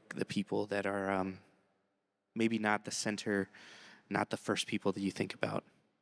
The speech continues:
but the people that I know are at the center of your heart, Lord.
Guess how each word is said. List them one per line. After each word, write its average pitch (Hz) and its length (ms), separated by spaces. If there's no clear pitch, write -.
but 98 100
the - 60
people 101 320
that 101 260
I 101 120
know 95 360
are 104 140
at 101 80
the 104 60
center 101 540
of - 180
your - 120
heart, - 320
Lord. - 240